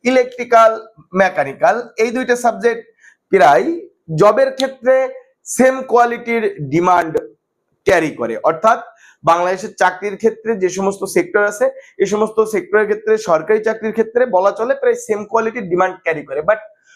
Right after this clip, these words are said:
আহ, তোমার বেসরকারি ক্ষেত্রে, আহ, যে সমস্ত স্বায়ত্তশাসিত প্রতিষ্ঠান আছে, সেই সমস্ত স্বায়ত্তশাসিত প্রতিষ্ঠানেও কিন্তু হিউজ অ্যামাউন্টের চাহিদা রয়েছে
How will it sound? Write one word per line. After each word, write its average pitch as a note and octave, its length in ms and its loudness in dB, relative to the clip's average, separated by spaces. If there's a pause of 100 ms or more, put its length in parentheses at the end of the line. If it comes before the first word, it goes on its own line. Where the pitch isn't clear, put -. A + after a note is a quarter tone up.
(100)
আহ, F#3 500 6
তোমার A3 220 2
বেসরকারি A#3+ 480 0
ক্ষেত্রে, A#3+ 380 -2
আহ, G#3 500 -2
যে G3+ 160 0
সমস্ত A3+ 360 -2
স্বায়ত্তশাসিত G#3 680 -2
প্রতিষ্ঠান F#3+ 500 -4
আছে, A3 160 -2
সেই G#3 180 -6
সমস্ত F#3+ 300 -8
স্বায়ত্তশাসিত F#3 640 -6
প্রতিষ্ঠানেও G3+ 560 -2
কিন্তু A3 240 -4 (440)
হিউজ A#3+ 320 2
অ্যামাউন্টের G3 580 0
চাহিদা D#3+ 320 0
রয়েছে C#3+ 340 -6